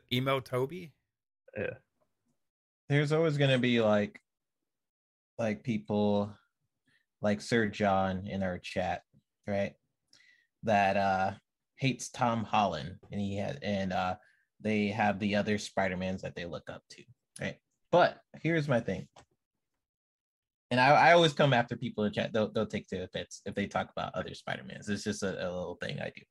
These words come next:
Speaker 3: Um, when you think about, like, the Joker, like, there's been a couple Jokers, and I feel like they have all done a great job of, uh, how they portrayed the character in their different ways.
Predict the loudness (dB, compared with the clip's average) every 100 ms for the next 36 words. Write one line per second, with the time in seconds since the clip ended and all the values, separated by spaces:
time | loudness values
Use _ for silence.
0 | _ -20 _ _ _ _ 0 4 4 2
1 | -2 -14 _ _ _ _ _ _ _ _
2 | _ _ _ _ _ 4 6 6 6 6
3 | 6 4 -2 0 2 2 -2 -8 -8 _
4 | _ _ _ _ _ -2 0 2 2 2
5 | 2 2 2 2 -2 -4 -2 0 0 0
6 | 0 0 0 -4 -10 0 0 2 2 2
7 | 0 -2 -2 -2 -2 -2 0 -2 -2 2
8 | 2 2 0 0 -2 -4 -4 -4 -2 -2
9 | -2 -4 _ _ _ _ _ _ _ 0
10 | 0 -2 -2 -2 -4 -6 _ _ _ _
11 | _ _ _ _ 0 0 0 -4 -8 -4
12 | -6 -6 -2 0 0 -2 -4 -4 -6 -8
13 | -8 -12 -12 -6 0 0 0 -2 -8